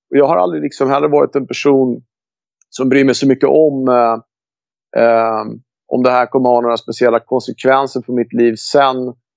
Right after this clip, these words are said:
eller inte, eller vad det gäller, i alla fall inte liksom vad det gäller grupperingar eller kompisar eller sånt. Men jag upplever heller inte att det har haft någon speciell inverkan på mitt, eh, sociala liv, om jag ska vara <laughs> riktigt ärlig,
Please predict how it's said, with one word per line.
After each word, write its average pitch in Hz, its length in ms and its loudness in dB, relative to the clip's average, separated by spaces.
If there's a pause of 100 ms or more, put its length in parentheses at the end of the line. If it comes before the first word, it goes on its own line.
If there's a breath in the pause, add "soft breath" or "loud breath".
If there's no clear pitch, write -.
(300)
eller 127 140 2
inte, 131 460 2
eller 131 120 2
vad 123 140 0
det 127 60 4
gäller, 123 380 0
i - 20 -8
alla 135 200 -2
fall 151 160 0
inte 131 160 -4
liksom 127 260 -6
vad 120 100 2
det 120 60 2
gäller 120 220 2
grupperingar 123 680 -2
eller 117 120 0
kompisar 131 640 -2
eller 117 120 0
sånt. 127 400 -2 (540)
Men 131 80 0
jag 147 80 4
upplever 165 280 0
heller 160 200 0
inte 143 160 -2
att 139 60 -4
det 135 60 0
har 127 180 -2
haft - 240 -8
någon 151 140 -4
speciell 123 460 -2
inverkan 117 640 -2
på 120 100 -8
mitt, - 480 -8
eh, 50 540 -2 (1160)
sociala 123 600 2
liv, 120 500 2
om 120 140 0
jag 117 100 -2
ska - 140 -4
vara 120 80 2
<laughs> 143 100 0
riktigt - 260 -6
ärlig, 123 420 2